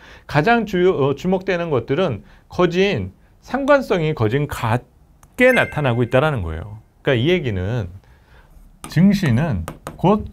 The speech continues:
수출이라는 공식이 형성된다라는 겁니다. 그래서 이런 기복이 항상 나타나게 되는 거고요. 우리가 뭐 실적이나 수출이 좋았었던 이렇게,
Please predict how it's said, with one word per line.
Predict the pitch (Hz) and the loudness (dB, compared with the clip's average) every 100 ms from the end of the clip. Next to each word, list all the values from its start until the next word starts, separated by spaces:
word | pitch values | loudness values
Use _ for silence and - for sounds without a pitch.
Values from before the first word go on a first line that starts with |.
| - | -14
수출이라는 | - - - 269 277 214 180 170 160 143 | -8 -4 -2 -2 4 4 4 2 0 0
공식이 | 127 117 - 107 104 165 98 80 - - _ - - _ - - - _ | 2 0 0 -4 -2 -2 -4 -8 -16 -20 _ -20 -20 _ -16 -16 -20 _
형성된다라는 | 214 226 226 123 107 151 185 117 92 | 0 2 2 2 2 2 2 -2 -6
겁니다. | 80 80 87 104 _ _ _ | -8 -10 -14 -18 _ _ _
그래서 | 147 139 180 202 233 - - - | 2 4 4 2 0 -12 -12 0
이런 | 151 208 196 | 4 4 4
기복이 | 156 160 170 170 | 4 4 2 2
항상 | 156 185 175 143 | 4 4 2 2
나타나게 | 104 151 131 131 | 0 2 0 0
되는 | 135 104 107 | 0 0 2
거고요. | 95 87 85 87 160 190 - - - | 0 0 -4 -4 -6 -10 -16 -20 -4
우리가 | 143 170 175 175 170 135 127 - | 2 6 6 6 6 4 2 -2
뭐 | 127 120 120 113 | 2 4 6 4
실적이나 | 220 220 208 190 170 147 139 | 2 4 6 6 4 2 0
수출이 | - - 220 185 | 0 -6 0 2
좋았었던 | 135 135 127 117 - 139 147 156 156 - - - 127 | 6 4 4 0 4 4 4 -2 -8 -18 -20 -10 0
이렇게, | 117 - 131 123 107 | 0 2 4 4 4